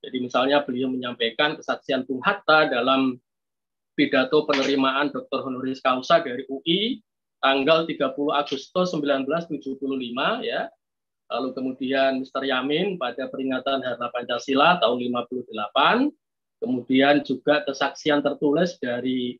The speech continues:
Ketua B P U P K, Dokter Rajiman Widyo Diningrat. Dan kemudian R P Suroso atau Wakil Ketua B P U P K pada peringatan Hari Pancasila tanggal satu Juni sembilan belas enam puluh empat. Jadi ini semua adalah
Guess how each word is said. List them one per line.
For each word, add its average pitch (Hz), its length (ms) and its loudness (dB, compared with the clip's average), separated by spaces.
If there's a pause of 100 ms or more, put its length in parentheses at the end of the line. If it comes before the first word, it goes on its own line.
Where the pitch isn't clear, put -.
Ketua 180 400 4
B 127 160 0
P 123 160 -2
U - 80 -6
P 127 160 -2
K, 175 320 4 (160)
Dokter 123 320 -4
Rajiman 131 480 0
Widyo 123 320 -6
Diningrat. 113 720 0 (560)
Dan 147 160 6
kemudian 139 880 2
R 135 240 -2
P 139 80 0
Suroso 143 560 2
atau 120 320 -2
Wakil 127 320 -6 (320)
Ketua 147 400 2
B 123 160 -4
P - 140 -4
U 113 100 -12
P 107 160 -4
K 147 240 4
pada 117 240 0
peringatan 117 560 -6
Hari 113 260 -6
Pancasila 117 760 0 (320)
tanggal 120 320 2
satu 123 320 -2
Juni 131 240 0
sembilan 127 260 -2
belas 135 220 0
enam 117 160 0
puluh 113 240 -2
empat. 113 320 -2
Jadi 135 480 -2
ini 139 80 0
semua 131 480 0
adalah 120 400 0